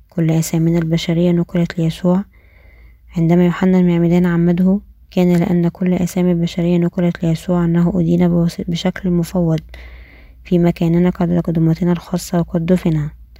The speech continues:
كان لينجز كل بر الله إلى شخص منا ويمحي بالكامل كل آثام كل إنسان.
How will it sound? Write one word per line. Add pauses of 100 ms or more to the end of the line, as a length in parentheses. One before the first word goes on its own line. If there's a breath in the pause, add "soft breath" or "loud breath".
(560 soft breath)
كان
لينجز
كل
بر
الله
إلى
شخص
منا
ويمحي
بالكامل
كل
آثام
كل
إنسان.